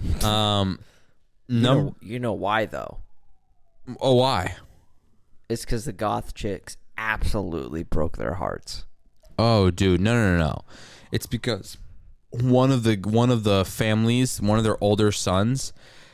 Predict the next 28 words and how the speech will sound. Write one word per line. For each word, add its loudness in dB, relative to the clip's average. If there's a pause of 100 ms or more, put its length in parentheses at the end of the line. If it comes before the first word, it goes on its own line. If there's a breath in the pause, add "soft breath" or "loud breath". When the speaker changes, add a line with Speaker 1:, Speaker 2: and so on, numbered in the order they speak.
(300 loud breath)
Speaker 1:
dated 2
a 2
girl 4 (200)
who 6
liked 2
to -4
dye 2
her 4
hair 2
black, 2
and 0 (140)
he, 0
Speaker 2:
Mm. -6
Speaker 1:
he 2 (220)
con-, 2 (120)
deconstructed 0
his 0
faith, 2
walked 2
away 4
from -2
the 0
church, 0
and 0
so -2
now 2
they, 0
that's, -4